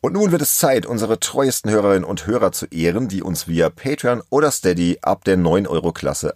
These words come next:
einflussreicher Insider unterstützen. Stand zweiundzwanzigster November zweitausendeinundzwanzig sind das folgende großartige Menschen. Da wären zum einen die Super Insider, die uns mit fünfundzwanzig Euro im Monat unterstützen. Die da wären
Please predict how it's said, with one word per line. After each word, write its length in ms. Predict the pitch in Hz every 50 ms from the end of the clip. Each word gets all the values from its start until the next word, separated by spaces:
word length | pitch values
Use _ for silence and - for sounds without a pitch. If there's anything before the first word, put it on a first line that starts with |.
| _ -
einflussreicher 760 | - 98 127 - - - - - - 69 73 76 - 85 -
Insider 480 | - 78 73 - - - 67 69 76 -
unterstützen. 680 | - - 147 147 - - 160 - - - - - - _ _ _ _ _ _ _ _ _ _ _ _ _ _ _ _ -
Stand 500 | - - - - 135 139 127 101 85 -
zweiundzwanzigster 880 | - - - 90 110 143 151 143 131 - 127 117 - - - - 107
November 520 | 101 98 95 101 101 95 85 80 76 73 -
zweitausendeinundzwanzig 1200 | - - - - 110 123 - - 101 104 95 90 92 67 92 95 85 - - 87 82 76 76 -
sind 160 | - 95 87
das 160 | 90 82 -
folgende 500 | - - - - 160 156 151 135 135 127
großartige 600 | - - 98 104 107 - 82 82 87 - 80 82
Menschen. 720 | 80 80 71 67 - - - 65 65 64 53 - - - - _ _ _ _ _ _ _ _ _ _ _ _ _ -
Da 140 | - 131 135
wären 240 | 143 139 135 139
zum 140 | - - 139
einen 240 | 123 135 131 117 101
die 100 | 92 107
Super 320 | 104 - 160 156 - 107
Insider, 480 | 82 87 85 - 98 85 80 78 80 80
die 180 | 73 87 101 -
uns 300 | - 104 98 98 - -
mit 180 | 98 - - -
fünfundzwanzig 720 | - - - - 160 175 170 151 - - 123 117 107 110
Euro 180 | 90 110 95 85
im 80 | 82 73
Monat 240 | 73 73 76 76
unterstützen. 800 | - 80 73 71 - 90 78 - - - 104 131 151 160 165 _ _ _ _ _ _ _ _ _
Die 160 | 117 127 147
da 120 | 151 151 113
wären 520 | 120 107 90 80 73 78 76 73 69